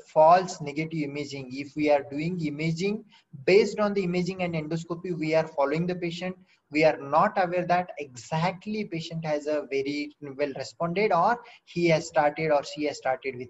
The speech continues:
recurrence. So N C C N mentioned that at present,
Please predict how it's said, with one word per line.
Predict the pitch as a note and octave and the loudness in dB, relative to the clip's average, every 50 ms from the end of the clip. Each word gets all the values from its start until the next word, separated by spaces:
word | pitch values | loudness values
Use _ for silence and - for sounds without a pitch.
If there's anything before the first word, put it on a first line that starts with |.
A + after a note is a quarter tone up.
| _ B2+ | _ -16
recurrence. | B2 - C3 C3 C3 B2+ - - _ _ _ _ _ _ - | -12 -8 -8 -8 -8 -8 -16 -20 _ _ _ _ _ _ -16
So | - - - A3+ G#3+ F3 C3+ A#2+ - - _ _ _ _ _ _ - | -8 0 4 6 6 6 4 0 -6 -10 _ _ _ _ _ _ -8
N | - D#3 D3 D3 D3+ | -4 -2 -2 -2 -4
C | - G#3+ G#3 | -6 -10 -6
C | - G#3+ | -2 -2
N | G#3 G3 F3+ | -2 -2 -2
mentioned | F3 F3 F3 E3 F3 A#3 A3 G3+ E3+ | -4 -4 -4 -4 -4 -4 -4 0 2
that | E3+ D3 C#3 C3 - _ _ _ _ _ - D3+ D3+ E3 | 2 2 2 0 -6 _ _ _ _ _ -8 0 4 4
at | E3 E3 - - - - | 4 4 2 -8 -2 0
present, | F3+ E3+ E3 G#3+ A3 G3+ E3+ D#3 D#3+ - | 0 0 2 2 0 0 0 -2 -6 -8